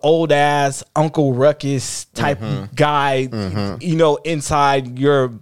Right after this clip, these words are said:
Speaker 1: your mind is saying, but you're only saying that because you're worried about how the world is gonna
Speaker 2: Yeah,
Speaker 1: accept
Speaker 2: you're
Speaker 1: your
Speaker 2: trying to
Speaker 1: kid looking
Speaker 2: protect
Speaker 1: at,
Speaker 2: them.
Speaker 1: 'cause it's, 'cause it's different from the, the regular kids that are out, or, I mean, not regular, but it's different from what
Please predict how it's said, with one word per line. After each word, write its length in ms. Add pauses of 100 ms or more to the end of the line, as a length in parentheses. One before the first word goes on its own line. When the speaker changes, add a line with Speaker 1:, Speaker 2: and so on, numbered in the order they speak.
(140)
Speaker 1:
your 220
mind 420
is 160
saying, 540 (600)
but 220
you're 140
only 160
saying 320
that 160
because 320
you're 120
worried 520
about 280
how 200
the 120
world 480
is 120
gonna 180
Speaker 2:
Yeah, 60
Speaker 1:
accept 440
Speaker 2:
you're 100
Speaker 1:
your 60
Speaker 2:
trying 20
to 40
Speaker 1:
kid 200
looking 260
Speaker 2:
protect 100
Speaker 1:
at, 120 (100)
Speaker 2:
them. 140
Speaker 1:
'cause 200
it's, 260
'cause 220
it's 160
different 460
from 300
the, 180 (140)
the 100
regular 320
kids 440
that 140
are 140
out, 260
or, 60
I 40
mean, 160
not 180
regular, 300
but 200
it's 80
different 360
from 180
what 200